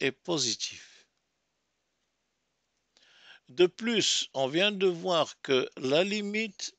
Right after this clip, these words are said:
de f de x, lorsque x tend vers plus l'infini, est égale à moins l'infini. Donc, nous voyons ici, puisque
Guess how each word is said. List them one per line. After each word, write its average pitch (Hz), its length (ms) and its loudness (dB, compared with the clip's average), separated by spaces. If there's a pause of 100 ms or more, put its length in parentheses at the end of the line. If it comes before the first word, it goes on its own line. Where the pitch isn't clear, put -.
de 135 420 -2 (100)
f 175 300 0
de 170 140 -2
x, - 520 0 (400)
lorsque 131 540 2
x 190 600 2
tend 143 220 2
vers 131 300 0
plus 190 420 -6
l'infini, 139 800 -2 (540)
est - 220 2
égale 160 480 6
à 117 280 4 (180)
moins 135 400 0
l'infini. 127 840 -4 (1500)
Donc, 165 460 0 (640)
nous 147 160 -4
voyons 190 380 2
ici, 147 720 2 (600)
puisque - 340 -2